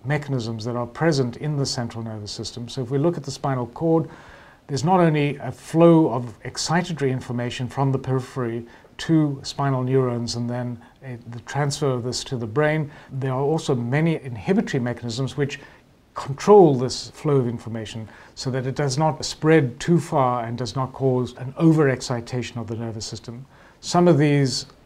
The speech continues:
inhibitory mechanisms are local, they are restricted to the spinal cord, and some,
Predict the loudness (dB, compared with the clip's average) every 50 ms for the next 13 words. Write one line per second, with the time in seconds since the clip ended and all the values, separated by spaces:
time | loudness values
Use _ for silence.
0 | _ -12 -10 -10 -6 -4 -4 -4 -4 -2 -2 0 0 0 0 -2 -2 -4 -2 -2
1 | -4 -6 -6 -8 -6 -2 0 2 2 2 0 0 -2 0 -2 -4 -4 -6 -6 -8
2 | -8 -4 -2 -2 -2 -2 -6 -8 -8 -6 -8 -8 -8 -6 -4 -4 -2 -2 -2 -2
3 | 0 2 2 2 2 0 -6 -14 -20 -20 _ -8 -4 -4 -4 -4 -4 -2 0 2
4 | 2 2 2 0 -4